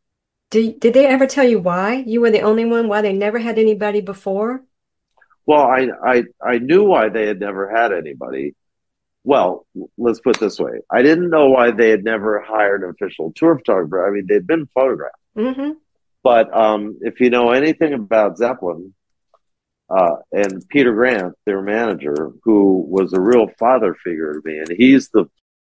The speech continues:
Speaker 2: guy that held the keys to the kingdom, uh, you'll know that he made a point, especially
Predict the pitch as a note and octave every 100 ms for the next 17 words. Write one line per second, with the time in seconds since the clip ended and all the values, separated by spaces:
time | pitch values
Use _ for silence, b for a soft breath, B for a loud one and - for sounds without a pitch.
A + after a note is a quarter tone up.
0 | - G#2 F#2 F2 F2+ F#2+ F2+ F2+ - G2+
1 | F#2 - - D#2 G#2 G2 E2 D2 _ _
2 | _ _ _ _ _ _ _ G#2 A#2 A2
3 | A2 F2+ _ _ _ _ _ _ _ _
4 | _ D3 C#3+ C3+ C3 C3+ C3+ C3 B2+ A#2
5 | G2+ C3+ C#3+ C#3+ C#3 C3+ C3+ _ _ _
6 | _ _ - A#2+ B2+ A#2 - - - F3
7 | E3 A#2+ B2 _ _ _ _ _ _ _
8 | _ _ _ _ _ _ _ _ A#2 -
9 | - F3+ F#3 - D#3 B2+ A2+ A2 G#2+